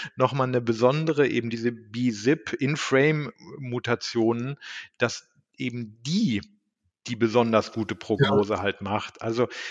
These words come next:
Speaker 1: es ist nicht so eine Mutation schwarz-weiß, sondern es ist halt eben sehr, sehr komplex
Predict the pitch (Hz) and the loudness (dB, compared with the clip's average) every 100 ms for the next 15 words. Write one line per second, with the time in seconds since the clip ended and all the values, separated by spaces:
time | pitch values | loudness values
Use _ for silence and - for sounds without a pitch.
0 | - - _ 127 - - 147 143 - 127 | -14 -20 _ -2 -2 -6 -4 -2 2 0
1 | - - 123 151 143 151 151 139 - 143 | 0 0 0 0 -2 -2 0 -2 0 0
2 | 139 139 - 117 113 - 107 107 127 160 | 0 -2 -2 0 0 -4 -4 -2 0 -2
3 | - 120 110 113 127 135 131 131 - - | -4 -12 -6 -4 2 2 2 -2 -14 -12
4 | - 117 - - 131 113 127 117 117 101 | -6 -6 -6 -2 -2 -2 -4 -4 -4 2
5 | 110 147 135 127 - 120 110 - 120 139 | 4 4 4 0 0 -8 -10 0 0 0
6 | - - | -6 -12